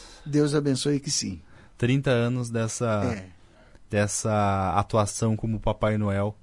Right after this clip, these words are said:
Speaker 2: em, em, em Caxias do Sul, né?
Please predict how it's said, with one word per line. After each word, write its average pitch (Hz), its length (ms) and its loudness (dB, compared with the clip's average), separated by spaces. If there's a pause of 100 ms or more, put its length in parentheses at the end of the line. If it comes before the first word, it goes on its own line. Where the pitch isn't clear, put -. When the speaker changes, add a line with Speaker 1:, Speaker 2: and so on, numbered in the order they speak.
(360)
Speaker 2:
em, 104 280 -4
em, 101 540 -4
em 104 120 -2
Caxias 104 440 0
do 110 100 -2
Sul, 95 340 -6
né? 85 120 -12